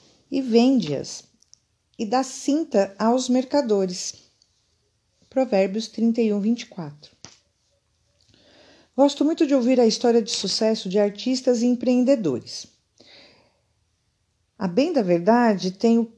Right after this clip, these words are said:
pastas repletas dessas histórias notáveis. Sempre que ouço falar de uma mulher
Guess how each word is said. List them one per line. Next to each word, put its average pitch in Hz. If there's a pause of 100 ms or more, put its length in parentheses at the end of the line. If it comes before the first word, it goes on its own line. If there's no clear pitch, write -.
(120)
pastas 254
repletas 240
dessas 180
histórias 160
notáveis. 120 (600)
Sempre 311
que 247
ouço 240
falar 208
de 185
uma 240
mulher 196